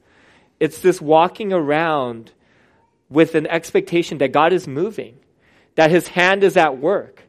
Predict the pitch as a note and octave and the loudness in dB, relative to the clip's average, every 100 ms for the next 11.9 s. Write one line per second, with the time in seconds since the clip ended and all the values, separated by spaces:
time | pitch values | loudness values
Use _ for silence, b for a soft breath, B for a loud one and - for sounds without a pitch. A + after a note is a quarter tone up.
0 | b b b b D#3+ D3+ G3 F#3 F#3+ F#3 | b b b b 0 2 0 0 2 2
1 | F3+ E3 D3 D#3+ G#3+ - E3 C3+ C3 C3 | 2 -4 -4 -4 -4 -6 -4 -2 -2 -4
2 | B2+ b b D3 E3 F3+ E3 F#3 F#3+ A3 | -12 b b 0 4 2 4 2 2 -2
3 | F#3+ E3+ D#3+ b b b - E3+ E3+ E3 | -2 -4 -10 b b b -2 2 4 2
4 | - F3 F3+ F3+ E3+ E3 G3 F3 C3+ B2 | -2 -2 -2 -2 -2 -4 -4 -6 -8 -2
5 | E3 D#3 - F#3+ G3+ G3 D#3+ D#3+ F#3+ E3+ | -2 -2 -6 -4 -4 -4 -2 0 2 0
6 | - D3+ C#3+ C#3+ - A3 A3+ E3 D#3+ b | 0 2 0 -2 -2 2 2 2 -4 b
7 | b b b D#3+ E3+ F#3+ - F3 A#3+ C4 | b b b 2 4 4 4 0 0 0
8 | F#3 E3 C3 F3+ E3+ E3 F#3 F3+ A3+ A3+ | 0 0 4 4 4 2 -2 0 6 6
9 | G#3+ G3+ F#3+ F#3+ F3 E3+ F3 F#3 - G#3 | 6 4 2 2 2 4 2 2 0 2
10 | G#3 F3 D#3+ - D#3 E3 D#3 F3+ G3 F#3+ | 4 2 -2 -8 -2 -2 -2 0 2 2
11 | F3 D3+ E3 D#3+ C#3+ A#3+ C#4 G#2+ G#2+ | 0 -2 0 -4 -2 2 2 0 -8